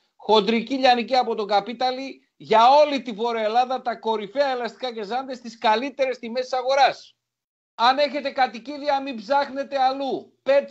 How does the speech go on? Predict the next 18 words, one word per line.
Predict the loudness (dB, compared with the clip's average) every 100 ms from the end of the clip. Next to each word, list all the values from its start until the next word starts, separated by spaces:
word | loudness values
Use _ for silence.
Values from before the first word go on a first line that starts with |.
| -2
Shop | -2 0
ογδόντα | -4 -6 -6 -6 -2 -2
οκτώ, | -4 -4 -2 -2 -2
Κώστας | -4 -4 -6 -8 -6
Παρασκευόπουλος | -6 -4 -6 -8 -4 -4 -4 -10 -8
και | -6
όλο | -4 -4
το | -8 -10
team | -14
σας | -10 -10
περιμένουν. | -8 -10 -8 -8 -6 -12 _ _ _ _
Επτά | -10 -10 -10 0 2
χιλιάδες | 2 -4 -2 -2 0 -6
προϊόντα. | -6 -6 -6 -8 -6 -6
Κάντε | -4 -8 -8 -12
την | -6
παραγγελία | -6 -6 -8 -8 -6
σας, | -4 -6 -10